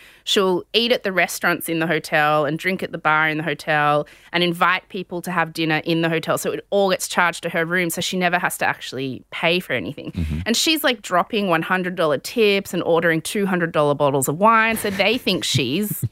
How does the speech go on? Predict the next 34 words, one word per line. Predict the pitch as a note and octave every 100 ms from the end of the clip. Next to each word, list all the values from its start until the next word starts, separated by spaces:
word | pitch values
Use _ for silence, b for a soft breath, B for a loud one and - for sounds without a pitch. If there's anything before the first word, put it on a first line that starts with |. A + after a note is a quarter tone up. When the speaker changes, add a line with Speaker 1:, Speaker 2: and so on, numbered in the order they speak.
| -
Speaker 2:
<laughs> | A2 _ -
Speaker 1:
rich. | F#4+ A4 - - F2
Speaker 2:
Mm-hmm. | F#2 F#2+ B B B
Speaker 1:
Um, | A3 A3 G#3+ G#3+ G#3 F3 -
and | G#3+ G#3+
then | A3+ C4 D4
when | C4+ B3
they | A#3
start | - G#3
chasing | - G3+ F#3+ G3
her | F#3+
for | E3+
the | F3
money, | E3 A#3 D#4 A#3 G3+ F#3+
she'll | - G3+ F#3+
either | F#3+ F3+
cover | - - A3 C4
it | C#4 -
by | A3
check | G3+ - - -
kiting, | E3+ D3+ D#3 F3 B3+
so | -
she'll | F3+ F#3+ E3+
quickly | - G#3+ G#3+ F3+ E3+ _
get | G3 -
some | - E3+ E3 -
cash | - F3+ D#3+ - - - _ -
Speaker 2:
Mm. | - D#3
Speaker 1:
through | F3+
dodgy | E3+ E3 E3+
means | E3+ D#3 D#3+
and | E3
pay | - E3+ D#3+
them, | C#3+ D3